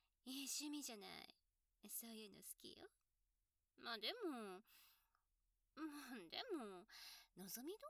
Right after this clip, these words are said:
り罵ってあげたら、それはそれでつまらないのかな。何でもいいからひどい言葉を言ってほしいって？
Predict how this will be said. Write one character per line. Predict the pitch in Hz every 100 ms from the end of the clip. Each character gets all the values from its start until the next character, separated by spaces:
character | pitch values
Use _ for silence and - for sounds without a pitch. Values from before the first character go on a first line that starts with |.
| 640
り | 370
罵 | 269 262 277 - 262
っ |
て | -
あ | 247
げ | 220
た | 220 220
ら、 | 214 202 180 196
そ | - -
れ |
は | - 370
そ | -
れ | 523
で | 523
つ | - 359
ま | 359
ら | 403
な | 403 330
い |
の | 233
か | - 180
な。 | 190 247 233 202 185 - 233 _ _ _ _ _ _ _ _ _ _ _
何 | - 196 294
で | 381
も | 381 415
い | 440
い |
か | 415 277
ら | 226 190
ひ | - 240
ど | 294
い | 311
言 | - 226
葉 | 220
を | 220
言 | 175 185
っ |
て | -
ほ | 262 226
し | - 254
い | 214
っ | _ -
て？ | 185 311